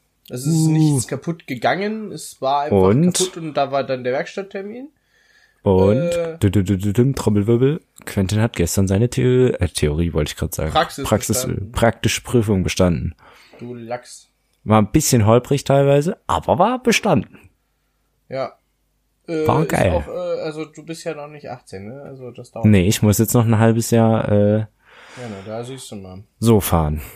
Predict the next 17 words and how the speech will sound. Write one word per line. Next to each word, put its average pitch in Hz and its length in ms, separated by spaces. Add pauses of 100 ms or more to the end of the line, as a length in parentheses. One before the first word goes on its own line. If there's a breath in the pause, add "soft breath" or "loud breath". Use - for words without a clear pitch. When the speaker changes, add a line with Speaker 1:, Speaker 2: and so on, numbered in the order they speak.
(360 loud breath)
Speaker 2:
Mit 98 320
Begleitung. 82 600 (360 soft breath)
Speaker 1:
Ja, 110 200
ist - 120
doch 120 120
Speaker 2:
Aber 113 100
ist 113 60
Speaker 1:
geil. - 60
Speaker 2:
besser 135 200
als - 180
gar 92 180
nicht 82 180
fahren. - 240 (880)
Speaker 1:
So - 180
sieht's 139 240
nämlich 143 300
aus. 104 340